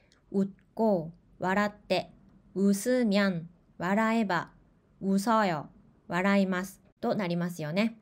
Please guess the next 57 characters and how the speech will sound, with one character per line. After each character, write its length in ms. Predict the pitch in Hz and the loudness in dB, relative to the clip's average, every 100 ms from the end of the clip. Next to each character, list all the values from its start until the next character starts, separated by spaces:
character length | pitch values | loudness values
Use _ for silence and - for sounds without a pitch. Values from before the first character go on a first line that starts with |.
| _ _ _ - | _ _ _ -14
え 140 | 190 | -10
ー、 40 | 180 | -8
最 240 | 277 294 | -2 -2
後 120 | 240 | 0
に、 260 | 208 170 - _ _ _ - | -2 -2 -8 _ _ _ -4
な 160 | 190 | 0
っ 80 | 214 - | -2 -2
た 300 | 240 214 170 - _ - | 0 0 0 -10 _ -4
と 80 | 240 | 0
い 100 | 240 | 2
う 80 | |
単 220 | 233 226 214 | 2 0 0
語 100 | 208 | 0
で 120 | 208 | 0
す 120 | 196 | -2
が、 300 | 180 196 226 - _ _ _ _ - | -2 0 -2 -10 _ _ _ _ -8
え 80 | |
ー、 220 | 180 214 320 | 0 2 2
治 180 | 302 | 2
る 20 | 233 | 0
と 200 | - 208 | 0 0
い 80 | |
う 40 | 208 | 2
意 100 | 208 | 2
味 120 | 185 | 2
の 300 | 180 220 - - | 0 -2 -4 -2
動 180 | 226 | 0
詞 140 | 277 269 | 0 -2
も 280 | 254 247 - | -2 -2 -4
あ 80 | |
り 120 | 214 208 | 0 0
ま 140 | 202 | 0
す 160 | 202 185 | -2 -6
が、 300 | 190 170 - _ _ _ _ _ - | -4 -4 -6 _ _ _ _ _ -4
形 240 | 262 285 | 2 4
容 180 | 294 285 | 6 4
詞 160 | 277 233 | 0 -2
の 140 | 254 | 0
な 160 | 208 196 | 2 0
っ 80 | - | -2
た 280 | - 170 156 - | -6 -6 -6 -4
も 240 | 226 - | -4 -4
あ 40 | 185 | -4
り 100 | 175 | -2
ま 140 | 175 | -4
す 120 | 170 | -4
よ。 220 | 160 196 226 _ _ _ _ _ - | -4 -4 -6 _ _ _ _ _ -14
え 60 | |
ー、 20 | |
こ 120 | - 233 | -8 -4
ち 140 | 285 | 0
ら 140 | 277 | 2
は、 320 | 277 277 277 - _ - | 4 2 0 -4 _ -2
よ 120 | 214 | 0
り 160 | 240 254 | 2 2
良 140 | 262 | 2
い、 160 | 214 | 0